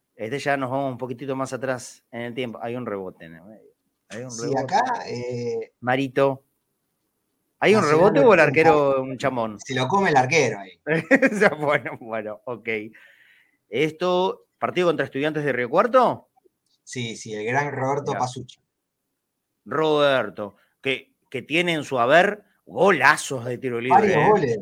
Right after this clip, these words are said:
Speaker 2: sí,
Speaker 1: Sí.
Speaker 2: muy, muy buen pateador de tiro libre. Acá
Speaker 1: Mirá,
Speaker 2: hay otro de
Speaker 1: acá
Speaker 2: Pasucci.
Speaker 1: otro más. Bien, bien, bien. Tendríamos que hacer un programa homenaje a Roberto.
Speaker 2: Sí, recontra estoy. Mirá, lo festejó con vuelta Carnero el gol.
Speaker 1: Sí, señor.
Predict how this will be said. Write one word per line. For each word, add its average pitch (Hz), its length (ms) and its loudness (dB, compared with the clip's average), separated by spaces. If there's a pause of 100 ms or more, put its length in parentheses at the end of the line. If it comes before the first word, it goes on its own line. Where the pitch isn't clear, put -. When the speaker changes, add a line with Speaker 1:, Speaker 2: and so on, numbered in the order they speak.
Speaker 2:
sí, 190 400 -6
Speaker 1:
Sí. 165 80 -2
Speaker 2:
muy, 175 280 4
muy 190 220 2
buen 220 260 6
pateador 170 400 0
de 151 60 -8
tiro 143 180 -6
libre. 135 420 -6
Acá - 200 0
Speaker 1:
Mirá, 175 120 8
Speaker 2:
hay 180 60 6
otro 214 140 0
de 170 60 2
Speaker 1:
acá 185 200 2
Speaker 2:
Pasucci. 160 140 4
Speaker 1:
otro 123 180 -6
más. 117 320 -12 (300)
Bien, 147 440 0
bien, 147 380 0
bien. 131 420 -6 (480)
Tendríamos 226 320 -2
que 160 60 -6
hacer 185 160 -2
un 175 80 -4
programa 165 420 -2
homenaje 147 380 -6
a 131 60 -2
Roberto. 101 680 -8 (400)
Speaker 2:
Sí, 104 840 -8
recontra 113 480 -10
estoy. 110 280 -10
Mirá, 143 200 0
lo 131 100 -4
festejó 139 440 -6
con 151 180 -4
vuelta 185 280 -2
Carnero 151 320 -4
el 104 80 -20
gol. 98 140 -20 (300)
Speaker 1:
Sí, - 260 -14
señor. 101 500 -10